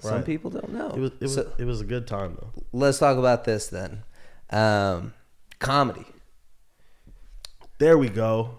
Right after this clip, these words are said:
Speaker 1: Oh man, that, that's what you wanted to talk about.
Speaker 2: That's all.
Speaker 1: Your
Speaker 2: That's,
Speaker 1: comedy.
Speaker 2: that's all I wanna talk about these days. Literally, like, I don't wanna talk about nothing else.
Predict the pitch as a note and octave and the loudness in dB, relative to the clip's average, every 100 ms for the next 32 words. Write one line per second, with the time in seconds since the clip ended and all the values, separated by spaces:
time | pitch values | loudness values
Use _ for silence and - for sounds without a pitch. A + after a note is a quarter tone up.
0 | - D3 D3+ C3 A#2+ C3 C3 A2 G2+ A2+ | 4 8 8 6 6 6 6 4 4 4
1 | B2 G#2 B2+ C3 B2+ A#2+ A#2 A2+ G#2+ G2 | 6 6 6 6 4 2 2 0 0 -2
2 | - F#2+ F#2+ F#2+ F#2 C#3 D3 - B2 C#3 | -2 -2 -2 -2 2 4 2 0 2 4
3 | C3+ C3 B2+ B2 B2+ B2+ B2 B2+ C#3+ C#3 | 4 2 2 2 2 2 0 2 2 2
4 | - B2 C3 A#2+ G#2+ B2 C#3 G#2+ - F2+ | 0 2 4 2 0 -2 -2 -4 -6 -10
5 | E2+ F2+ E2+ F2+ F2+ F2+ F2 - G2+ B2+ | -10 -12 -12 -12 -12 -12 -12 -10 -4 -2
6 | A#2 G2+ F2+ E2+ F#2 - G#2 G#2+ A2+ G#2+ | -2 -4 -8 -12 -14 -10 -6 -4 -4 -4
7 | A2 G#2 G2+ F#2 F#2 F2+ F2 F2 | -6 -6 -6 -8 -10 -10 -14 -16